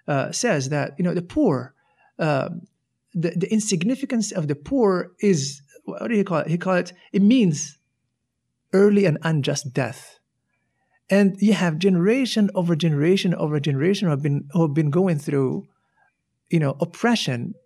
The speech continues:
going under oppression. Their deen is, is broken. Their lives are broken. And they die insignificantly. And they die unjustly. And they die marginalized.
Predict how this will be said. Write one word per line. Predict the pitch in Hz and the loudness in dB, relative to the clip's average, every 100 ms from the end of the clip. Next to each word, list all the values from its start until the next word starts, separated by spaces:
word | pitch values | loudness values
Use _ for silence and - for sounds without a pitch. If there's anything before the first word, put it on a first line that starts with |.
| _ | _
going | 175 185 175 | 0 2 2
under | 214 233 185 | 2 4 4
oppression. | - - 147 135 175 185 180 _ _ - | 0 -4 -4 -4 -6 -10 -12 _ _ -6
Their | 143 175 | 2 2
deen | 135 147 247 233 196 | 2 2 4 4 4
is, | 175 180 143 127 - - | 2 2 0 -4 -12 -4
is | 165 | -2
broken. | 127 139 139 139 131 - 175 _ _ - | 0 0 0 0 -6 -8 -10 _ _ -6
Their | 143 170 165 165 | 2 4 4 2
lives | 151 196 214 180 | 0 2 2 0
are | - 151 | -2 -2
broken. | 139 135 131 - 147 - - - | 0 -2 -2 -8 -10 -14 -20 -2
And | 214 220 | 2 4
they | 220 | 4
die | 151 175 190 196 185 | 2 0 2 0 0
insignificantly. | 180 175 160 143 147 143 131 120 117 - - _ _ - - | 0 0 -4 -4 -4 -4 -6 -8 -10 -16 -18 _ _ -20 -4
And | 208 214 | 2 4
they | 208 | 4
die | 160 190 190 180 180 | 2 2 2 2 0
unjustly. | 180 156 143 135 - - - - _ - | -2 0 0 -2 -4 -10 -12 -14 _ -4
And | 185 214 | 2 4
they | 208 | 4
die | 170 196 202 180 | 4 2 2 2
marginalized. | 143 147 165 156 131 120 - 151 | 2 2 0 0 -2 -2 -6 -10